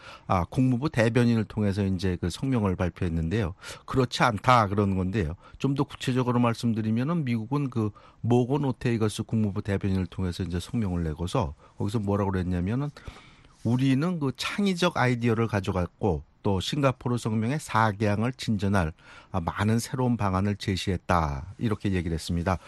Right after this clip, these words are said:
그러니까 한마디로, 아, 빈손으로 온 게 아니라 뭘 갖고 갔다, 이런 얘기입니다. 그러면서 그 북한 대표단의 그 같은 언급이 여덟 시간 삼십 분 가량 이루어진 그 회담 내용이나 분위기를 반영하지 않는다. 그러니까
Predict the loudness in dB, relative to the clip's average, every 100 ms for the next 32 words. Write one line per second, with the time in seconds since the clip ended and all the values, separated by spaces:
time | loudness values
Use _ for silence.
0 | -10 -4 -2 0 2 0 0 -4 -6 -14
1 | -6 0 0 2 0 2 2 2 0 0
2 | 0 0 0 -2 -2 -2 0 0 0 4
3 | 4 4 2 0 0 0 0 0 -2 -14
4 | -20 -6 0 2 2 0 -2 0 -2 -4
5 | -6 0 2 2 0 0 -2 0 0 -2
6 | -4 -2 -2 0 0 -2 -2 -4 -6 -14
7 | -20 _ 0 2 4 4 2 -2 -2 0
8 | 0 -4 -6 -6 -6 -2 -2 -4 _ _
9 | -2 2 2 2 0 0 -2 -2 -2 0
10 | 2 2 2 2 0 0 -2 -4 -4 -2
11 | -2 -4 -4 -2 -2 0 0 0 0 -2
12 | -2 -4 -4 -2 -2